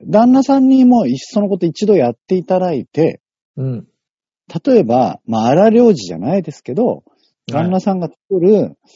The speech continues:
Speaker 1: あのー、
Speaker 2: うん。
Speaker 1: 美味しくないハンバーグを出してみる。
Speaker 2: そうね。
Speaker 1: で、お母さん怒らすからだぞと。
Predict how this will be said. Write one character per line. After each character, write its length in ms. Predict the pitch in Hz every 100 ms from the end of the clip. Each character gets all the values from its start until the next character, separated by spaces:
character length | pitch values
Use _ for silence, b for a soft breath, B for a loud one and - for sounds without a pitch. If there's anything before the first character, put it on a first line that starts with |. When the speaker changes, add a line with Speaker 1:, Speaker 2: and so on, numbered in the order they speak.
| _ -
Speaker 1:
あ 140 | 110
の 460 | 107 107 104 104 -
ー、 40 | 127
Speaker 2:
う 20 |
ん。 40 |
Speaker 1:
美 40 | 160
味 60 |
し 100 | -
く 140 | - 175
な 100 | 151
い 60 |
ハ 160 | 98 117
ン 60 |
バ 120 | 135 120
ー 40 |
グ 80 | 73
を 20 |
出 140 | 90
し 100 | 90
て 80 | -
み 100 | 65
る。 80 | - _ _ _ _ _ _ _
Speaker 2:
そ 220 | _ 165
う 40 | 113
ね。 260 | 139 196 - _ _ _ _ _ _
Speaker 1:
で、 440 | 156 285 277 - - _ _ _ _ _ _ _ _ -
お 160 | 101
母 160 | - 160
さ 100 | 113
ん 60 |
怒 180 | 90 110
ら 100 | 123
す 80 | -
か 120 | 80
ら 80 | -
だ 100 | 58
ぞ 160 | - 78
と。 160 | -